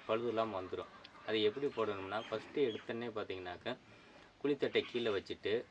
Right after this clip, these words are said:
அந்த கலந்து வச்சிருக்கிற உரத்தெல்லாம் பார்த்தீங்கன்னா, பாதி அளவு போடணும். பாதி அளவு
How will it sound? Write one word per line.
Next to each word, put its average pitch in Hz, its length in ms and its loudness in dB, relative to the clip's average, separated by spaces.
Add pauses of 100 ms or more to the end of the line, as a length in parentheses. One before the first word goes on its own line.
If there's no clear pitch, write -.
(100)
அந்த 113 280 0
கலந்து 127 480 4
வச்சிருக்கிற 104 480 -2
உரத்தெல்லாம் 110 640 2
பார்த்தீங்கன்னா, 104 340 -2
பாதி 107 300 6
அளவு 104 380 2
போடணும். 82 300 -10 (180)
பாதி 117 300 2
அளவு 117 260 2